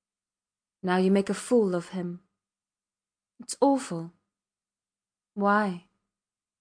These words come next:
"I deceived myself," she exclaimed. "Oh, nonsense," he said impatiently.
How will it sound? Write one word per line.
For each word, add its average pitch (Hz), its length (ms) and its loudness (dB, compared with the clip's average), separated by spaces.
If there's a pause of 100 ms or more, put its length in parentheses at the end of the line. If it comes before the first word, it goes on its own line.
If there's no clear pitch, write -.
(960)
"I 226 60 -4
deceived 277 420 2
myself," 285 760 2
she - 180 -6
exclaimed. 165 560 -8 (340)
"Oh, 330 160 8
nonsense," 311 840 6
he 165 100 -12
said 156 340 -10
impatiently. 190 960 -6